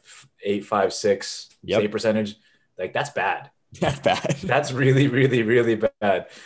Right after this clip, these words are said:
Speaker 1: Goalie Bob's not doing his job, bro.
Speaker 2: Oh,
Speaker 1: He ain't
Speaker 2: God.
Speaker 1: worth that. He wor-, ain't worth that multi-million dollar deal. That, that is not showing right now. He is, in Traden's word, literal Swiss cheese. Um,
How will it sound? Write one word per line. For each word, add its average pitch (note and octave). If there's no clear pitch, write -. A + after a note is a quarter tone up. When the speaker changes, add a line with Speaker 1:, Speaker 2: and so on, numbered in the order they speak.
Speaker 1:
Goalie C#3+
Bob's C3
not G#2+
doing G2+
his F2
job, F2+
bro. E2+
Speaker 2:
Oh, F2+
Speaker 1:
He A2+
ain't A2
Speaker 2:
God. -
Speaker 1:
worth G#2
that. F#2
He G#2
wor-, G#2+
ain't G#2+
worth G2+
that F#2+
multi-million F#2+
dollar F2+
deal. F2+
That, G2
that G2
is G2
not G2+
showing G2
right F2
now. E2
He A2+
is, G#2+
in G#2
Traden's G#2+
word, -
literal F#2+
Swiss -
cheese. -
Um, F#2+